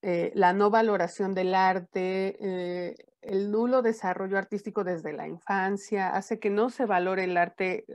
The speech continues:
prácticamente en ningún nivel. Entonces, pues eso evidentemente hace mucho más difícil que se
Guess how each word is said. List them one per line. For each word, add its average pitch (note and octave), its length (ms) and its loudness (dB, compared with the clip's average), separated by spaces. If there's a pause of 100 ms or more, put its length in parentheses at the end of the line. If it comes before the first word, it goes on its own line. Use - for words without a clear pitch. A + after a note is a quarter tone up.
(140)
prácticamente A3+ 600 -4
en G#3+ 60 -4
ningún F#3+ 280 -6
nivel. F#3 360 -6 (680)
Entonces, G3+ 880 -4
pues E3+ 220 -8
eso F3+ 300 -4
evidentemente E3+ 680 -4
hace F3+ 160 -6
mucho F3+ 300 -6
más F#3+ 360 -4
difícil A3 720 -6
que F3+ 140 -8
se D#3+ 480 -8